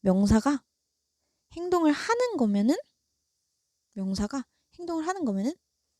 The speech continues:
능동, 현재 분사. 명사가 행동을 당하는 거면은 수동, 과거 분사 쓰면 돼.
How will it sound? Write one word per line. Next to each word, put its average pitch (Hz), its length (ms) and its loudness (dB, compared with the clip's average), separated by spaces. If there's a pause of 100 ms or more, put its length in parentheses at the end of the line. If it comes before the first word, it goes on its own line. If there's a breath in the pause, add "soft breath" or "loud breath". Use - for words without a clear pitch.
(160)
능동, 185 340 -8 (360)
현재 247 200 -6
분사. 180 280 -10 (720)
명사가 190 520 0 (260)
행동을 339 360 -6
당하는 196 480 0
거면은 190 340 -2 (1040)
수동, - 280 -10 (100)
과거 180 240 -10
분사 190 220 -6
쓰면 196 280 -10
돼. - 140 -20